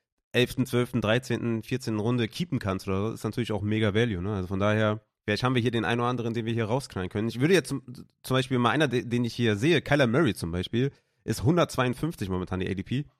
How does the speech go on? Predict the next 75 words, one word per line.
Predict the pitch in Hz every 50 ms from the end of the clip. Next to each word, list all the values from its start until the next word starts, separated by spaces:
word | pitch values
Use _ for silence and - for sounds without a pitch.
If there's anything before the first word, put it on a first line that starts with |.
| _ -
Also | - 98 110
den | 131 147 139
würde | 160 147
ich | 139
auf | 143 127
jeden | 160 151
Fall | 151 147
mal | 131 123
draften, | 107 104 117 127 156 - - 107 110 127 147 147 -
äh, | - 107 107
selbst | 107 120 - -
wenn's | 117 104 -
ein | 107
One-Q | 98 120 147 139 - 113
B | 98 104 104
ist, | 110 123 117 113
weil | 104 101 104 101 101 107 101
den | - - - 104 98
könntest | - 120 120 - 117
du |
ja | 104 104
nächstes | 110 123 - 117 - -
Jahr | 110 107
dann | 104 104 107
easy | 104 120 113 107 104
keepen | - - 139 131 110 101
in | 95 92 90
der, | 90 90 90
was | 92 -
weiß | 101 98 110
ich, | 113 -
welchen | 101 98 - - 101
Runde | 92 104 104 98
der | 85 95 90
geht | 107 131 135 -
da | - 92
in, | 92 92 95
in | 95 95 95 90
deinem | 92 92 92 90
Draft. | 95 104 - -
Aber | 95 90 98 98 98 98
da | 107 110 110
hast | - -
du | 156
auf | 143 - -
jeden | 202 -
Fall | - - 185
schon | - 170 165
mal | 156 147 143 135 - - _ _ _ _ _ _ -
vielleicht | 127 135 135 131 -
einen | 135
guten | 123 139 139 139
Quarterback | - 135 143 135 110 101 101 -
für | - - 104 101 101 -
zweitausendvierundzwanzig, | - 104 101 - 104 101 95 92 98 95 98 98 - - 123 123 107 92 92 104 104 95
je | 113 117
nachdem, | 113 - 117 107
wo | 110 104
der | 101 -
spielt | - 113 110 -
natürlich, | 95 - 87 87 85 90
ne? | 98 98
Kann | - 101
natürlich | 98 87 98 92 95
auch | 92 95
sein, | 95 107 98 -
<laughs> | -
dass | - -
der | - - 156 143
nicht | 143 123
mehr | 135 117
bei | 110 104
den | 110 101
Cardinals | - 113 120 113 101 90 107
ist. | 120 131 -